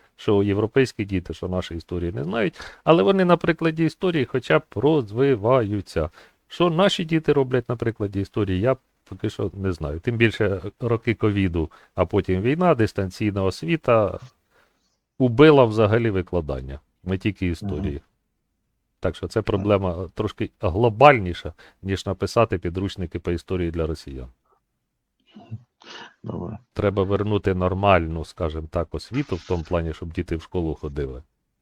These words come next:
Speaker 1: А тоді вже думати, що далі робити.
Speaker 2: Знаєте, я тут лише тиждень,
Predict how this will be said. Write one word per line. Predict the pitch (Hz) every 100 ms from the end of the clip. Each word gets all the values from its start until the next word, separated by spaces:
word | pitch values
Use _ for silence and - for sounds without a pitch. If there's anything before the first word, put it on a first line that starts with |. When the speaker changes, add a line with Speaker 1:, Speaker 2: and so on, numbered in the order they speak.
| _ _ _ - _ - -
Speaker 1:
А |
тоді | 76 80 98
вже | 98 90
думати, | 90 90 87
що | -
далі | 82 78 71
робити. | 69 64 64 - _ _ _ _ _ _ _ _ _ _ _ _ _ _ _ -
Speaker 2:
Знаєте, | 95 107 107 101
я | 101
тут | 107 104
лише | 101 107
тиждень, | - 120 101 92